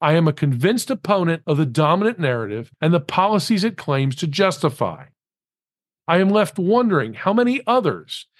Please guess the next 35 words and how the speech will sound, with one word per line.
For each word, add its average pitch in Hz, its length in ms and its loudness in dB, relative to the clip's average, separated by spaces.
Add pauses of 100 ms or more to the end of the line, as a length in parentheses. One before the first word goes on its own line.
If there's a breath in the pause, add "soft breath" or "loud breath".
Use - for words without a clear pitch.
(180 soft breath)
have 175 160 0
been 180 180 2
making 196 380 0
the 208 80 -2
causal 202 500 -2
assumptions 147 760 -2 (200 soft breath)
about 180 280 2
the 190 80 -2
soundness 214 580 2
of 202 120 2
the 190 80 2
dominant 160 520 0
policy 190 400 -4
positions 127 760 -4
that 123 140 2
I 131 120 4
did, 147 360 2
because 160 560 0 (480)
they 160 120 0
are 180 80 0
too 240 260 -2
busy 214 480 -2
and 160 160 -2
too - 180 -2
focused - 840 -4 (280)
on 139 160 4
things 170 480 2
immediately 143 720 2
to 131 180 -4
hand 175 460 0
to 156 80 -4
do 180 400 2 (240 loud breath)
the 131 100 -2
necessary 139 720 2
checking. 156 520 -2